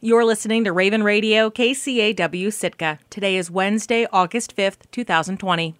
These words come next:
I'm Erin Fulton with Raven News. Local health officials announced Sitka's thirty-seventh confirmed coronavirus case on Tuesday.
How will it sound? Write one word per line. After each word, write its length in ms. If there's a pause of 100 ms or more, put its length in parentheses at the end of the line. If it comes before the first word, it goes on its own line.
I'm 220
Erin 320
Fulton 420
with 140
Raven 380
News. 480 (760)
Local 280
health 260
officials 460
announced 420
Sitka's 440
thirty-seventh 800
confirmed 440
coronavirus 680
case 280
on 160
Tuesday. 580